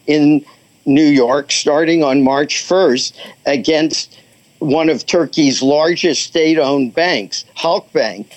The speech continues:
which is accused of conspiring to circumvent sanctions against Iran. It is quite likely that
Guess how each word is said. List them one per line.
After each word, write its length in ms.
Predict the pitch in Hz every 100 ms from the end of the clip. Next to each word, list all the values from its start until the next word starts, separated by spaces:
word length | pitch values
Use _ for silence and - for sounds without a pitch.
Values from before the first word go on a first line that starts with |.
| -
which 200 | - 143
is 160 | 160 139
accused 840 | 151 - - 160 165 170 156 - - _ -
of 380 | 143 135 127 - _ -
conspiring 880 | 156 - - 165 175 196 151 131 113
to 140 | 139
circumvent 720 | - 175 - 151 131 151 147
sanctions 760 | - - 165 196 - 135 127 - - - -
against 520 | 139 123 156 143 - 165
Iran. 560 | 135 151 160 151 113 - _ _ _
It 160 | 180 170
is 420 | 160 135 - - _
quite 440 | - 165 180 214 156
likely 680 | 156 165 202 - 147 98 - _ _ _ _
that 340 | 131 151 156